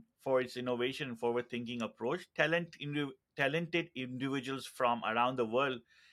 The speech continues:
will be eager to join the team. And this influx of fresh perspective can further fuel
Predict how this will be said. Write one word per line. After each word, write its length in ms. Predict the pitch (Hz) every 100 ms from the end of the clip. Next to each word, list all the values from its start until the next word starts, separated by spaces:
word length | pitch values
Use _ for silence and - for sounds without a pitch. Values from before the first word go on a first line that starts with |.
| _ 120
will 180 | 170
be 260 | 175 175 147
eager 300 | 151 143 156
to 180 | 156 135
join 400 | 104 123 123 123
the 100 | 110
team. 340 | - - 92 - _ _ _ _ _ _ -
And 180 | 120
this 240 | 165 180 -
influx 680 | 147 147 - 151 156 - - - _ _ _ 123
of 160 | 127
fresh 480 | - - 160 170 -
perspective 760 | 165 151 - 139 - 170 160
can 160 | - 131
further 460 | - 139 143 147 147
fuel 520 | - 170 180 139